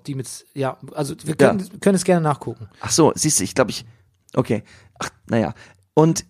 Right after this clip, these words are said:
Speaker 1: Sprich weiter, ich schau nach.
Speaker 2: ich, pass auf, ich mochte nämlich auch, wenn, also ich hab die Platte sehr viel gehört, deshalb hab ich auch das Lied dann letztendlich immer sehr viel gehört.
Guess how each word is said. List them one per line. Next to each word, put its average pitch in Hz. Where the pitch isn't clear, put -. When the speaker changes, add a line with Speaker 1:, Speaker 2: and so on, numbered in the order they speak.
Speaker 1:
Sprich -
weiter, 220
ich 190
schau 202
nach. 160
Speaker 2:
ich, 185
pass 175
auf, 123
ich -
mochte 156
nämlich 156
auch, 156
wenn, 147
also 143
ich -
hab 160
die 151
Platte 156
sehr 147
viel 165
gehört, 151
deshalb 131
hab 131
ich -
auch 127
das 127
Lied 147
dann 139
letztendlich 143
immer 135
sehr 131
viel 160
gehört. 165